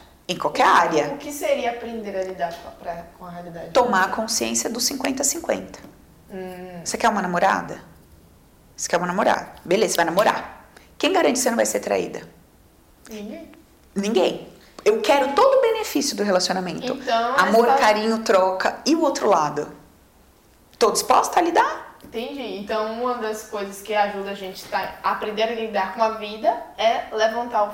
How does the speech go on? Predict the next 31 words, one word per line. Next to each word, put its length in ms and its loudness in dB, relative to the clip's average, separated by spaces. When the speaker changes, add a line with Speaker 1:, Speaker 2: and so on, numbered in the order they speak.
Speaker 2:
fato, 440 -2
o 160 -10
pior, 480 4
o 80 -4
pior, 340 4
os 100 -10
piores 380 2
cenários 440 -2
que 140 -16
podem 260 -6
acontecer 800 -8
e, 640 -8
é, 440 -10
lidar 640 0
com, 160 -4
com 220 -12
possibilidades 640 0
reais 360 -2
de 100 -8
que 60 -14
aquilo 200 -10
pode 200 -6
acontecer 720 -6
e, 80 -10
quem 240 -6
sabe, 340 -2
até 260 -2
imaginar, 760 -2
se 320 -6
isso 140 -10
acontecer 800 -8